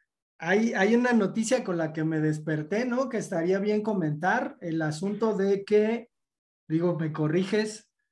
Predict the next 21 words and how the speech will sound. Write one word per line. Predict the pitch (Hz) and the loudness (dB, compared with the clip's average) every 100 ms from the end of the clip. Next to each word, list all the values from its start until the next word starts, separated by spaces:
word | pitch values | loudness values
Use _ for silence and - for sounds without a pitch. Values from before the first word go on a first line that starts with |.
| _ _ _ | _ _ _
pero | - 180 196 202 220 | 0 2 4 2 -2
van | 214 165 190 | -4 -2 0
a | 220 185 | 0 0
cambiar | 156 151 180 196 220 - - | 0 2 4 2 0 -6 -14
el, | 170 151 156 156 | -6 0 0 0
el | 147 147 | -2 0
nombre | 170 226 247 | 4 4 4
institucional | 240 214 151 156 139 151 151 190 233 | 0 -2 -4 -4 -2 2 4 4 2
del | 208 165 | 0 0
equipo | 151 151 185 214 196 | 0 -2 -4 -2 -4
Cruz | 156 131 | -6 -8
Azul, | 131 202 240 | -6 -2 -2
supongo | 233 151 165 175 165 - _ | -4 -8 -4 -4 -6 -12 _
que | - 143 | -10 -6
va | 151 | -2
a | |
haber | 156 165 | -2 -2
un | 165 165 | -2 -4
ajuste | 151 156 156 156 165 | -4 -4 -4 -4 -6
por | 156 139 | -6 -8
ahí, | 139 151 220 262 | -4 -2 -2 -4